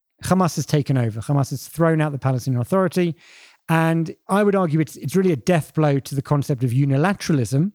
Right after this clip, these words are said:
but it's also a real blow to those who feel that withdrawal from territory will lead to more solid and secure security situation. Israel tried it in two thousand with Lebanon.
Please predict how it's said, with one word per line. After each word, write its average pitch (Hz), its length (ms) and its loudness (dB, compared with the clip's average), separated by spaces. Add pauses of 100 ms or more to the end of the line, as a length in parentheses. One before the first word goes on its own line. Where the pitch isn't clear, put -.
(140)
but 165 120 4
it's 165 160 0
also 196 640 2
a 156 100 4
real 170 420 4
blow 143 480 2
to - 180 -8
those 139 300 0
who 135 80 -4
feel 143 280 0
that 135 300 -2
withdrawal 165 680 2
from 156 380 0
territory 151 720 -2 (380)
will 147 200 4
lead 160 540 2 (100)
to 151 400 0 (240)
more 143 640 2 (560)
solid 165 600 0
and 139 180 0
secure 143 720 0 (260)
security 175 440 0
situation. 117 540 -4
Israel 147 240 0
tried 170 360 2
it 170 120 -2
in 143 160 2
two 143 160 -2
thousand 135 420 0
with 120 140 -2
Lebanon. 180 560 2